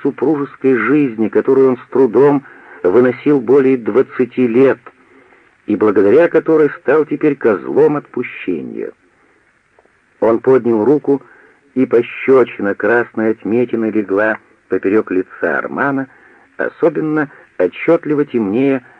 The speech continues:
на его побелевшем лице. Арман был накален до предела. Он способен был на убийство, и это можно было прочесть в его глазах.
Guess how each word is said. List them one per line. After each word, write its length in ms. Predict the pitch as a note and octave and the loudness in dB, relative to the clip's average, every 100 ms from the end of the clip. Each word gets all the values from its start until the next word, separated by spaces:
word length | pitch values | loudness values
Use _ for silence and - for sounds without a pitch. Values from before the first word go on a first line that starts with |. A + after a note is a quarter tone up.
| _ _ - | _ _ -6
на 80 | F2 | -2
его 260 | G2 B2 | 2 2
побелевшем 880 | C#3 B2 G2+ F2+ D#2 A#2+ A#2+ - G2+ | 2 0 0 -2 0 0 -2 -8 -8
лице. 520 | F2+ D2 - - - - _ B3+ _ _ _ _ _ _ _ _ _ _ _ _ _ _ | -10 -12 -12 -8 -8 -10 _ _ _ _ _ _ _ _ _ _ _ _ _ _ _ _
Арман 400 | G#2+ A2 A#2+ C3 | -2 2 2 2
был 160 | A#2 A#2 | 2 2
накален 400 | A#2 A2+ A2 A2 | 2 2 2 2
до 80 | G#2 | 0
предела. 640 | G2 F#2 E2+ D2 A#1 A1 - _ _ | -2 -4 -2 -2 -2 -6 -12 _ _
Он 160 | G#2+ A#2 | -6 -4
способен 500 | - A2 C3 B2 A2+ | -4 -2 0 0 0
был 180 | A#2 A#2+ | 0 2
на 120 | A#2+ | 2
убийство, 680 | A2+ G2 C3+ B2+ - - | 0 -2 -4 -4 -10 -8
и 60 | C2 | -4
это 200 | D#2 F#2 | -2 -2
можно 360 | F#2 A2+ B2 C3 | -2 -2 -4 -2
было 180 | C3+ | -2
прочесть 640 | C3+ C3 B2 - B2 C3+ - | 0 -2 -2 0 0 0 -6
в 60 | |
его 340 | A#2+ B2 A2+ B2 | -6 -2 -2 -2
глазах. 640 | A2+ A#2+ G2+ D2+ - | -2 -2 -2 -4 -6